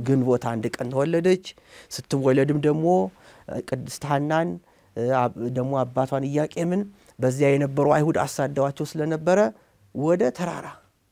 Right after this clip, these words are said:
ተጉዛ ነበር። በሊባኖስ ተራራ የወለደቻት። እንዲህ አድርጋ አሳድጋት እስከ ሦስት ዓመቷ ድረስ፣ ልብ አድርጉ፣ እስከ ሦስት ዓመቷ ድረስ ከእቅፏ ሳታወርዳት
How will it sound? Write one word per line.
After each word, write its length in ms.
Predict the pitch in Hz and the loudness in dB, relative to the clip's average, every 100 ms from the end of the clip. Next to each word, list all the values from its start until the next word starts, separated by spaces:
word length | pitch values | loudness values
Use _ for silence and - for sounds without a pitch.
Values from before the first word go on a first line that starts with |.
| - | -8
ተጉዛ 280 | 127 139 127 | -6 -4 -4
ነበር። 280 | 113 104 - - - | -4 -8 -14 -18 -6
በሊባኖስ 520 | 131 135 123 123 127 | -4 -2 -2 -6 -6
ተራራ 260 | 120 113 120 | -2 -2 -2
የወለደቻት። 580 | 110 104 - - - - _ _ _ _ _ _ | -4 -8 -12 -20 -20 -20 _ _ _ _ _ _
እንዲህ 180 | 160 185 | 0 6
አድርጋ 200 | 233 226 214 | 6 8 6
አሳድጋት 600 | 208 208 185 214 247 - _ _ - | 6 4 6 6 6 4 _ _ -2
እስከ 240 | - - 214 | -2 0 2
ሦስት 400 | 233 233 - - | 4 2 0 4
ዓመቷ 260 | 220 202 202 | 8 8 8
ድረስ፣ 220 | 165 135 - | 6 2 0
ልብ 200 | 151 143 | 2 4
አድርጉ፣ 200 | 123 - - _ - _ - | 4 2 -12 _ -20 _ -6
እስከ 200 | - 214 208 | 2 4 6
ሦስት 240 | 220 214 | 6 6
ዓመቷ 260 | 196 202 208 202 | 6 6 4 4
ድረስ 220 | 202 233 - | 4 4 4
ከእቅፏ 380 | 180 170 175 185 | 4 4 4 6
ሳታወርዳት 720 | 175 156 - 151 151 156 190 | 6 4 6 6 6 4 0